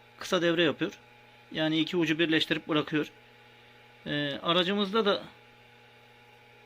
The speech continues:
daha önce body kompütürden çıkarmış olduğumuz merkezi kilit kabloları vardı. Bu kabloları birbirine değdirince sırasıyla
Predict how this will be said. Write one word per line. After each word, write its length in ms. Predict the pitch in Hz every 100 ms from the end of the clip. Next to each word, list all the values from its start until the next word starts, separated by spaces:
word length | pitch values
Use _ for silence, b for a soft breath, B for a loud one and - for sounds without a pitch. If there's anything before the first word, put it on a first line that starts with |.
| - - -
daha 240 | 170 180 185
önce 300 | 175 190 - - - - - - - -
body 340 | 208 175 175 180 - - -
kompütürden 560 | 170 160 - 175 165
çıkarmış 420 | 170 - 175 180 185
olduğumuz 480 | 165 170 185 - - - - - - - - - - - - -
merkezi 540 | 180 175 - 175 185
kilit 400 | 190 180 - - - - - - -
kabloları 460 | 180 170 170 185
vardı. 300 | 175 131 127 -
Bu 180 | 156
kabloları 440 | 147 160 160 160 156
birbirine 380 | 160 156 165 156
değdirince 440 | 165 160 160 156
sırasıyla 580 | - 156 147 165 156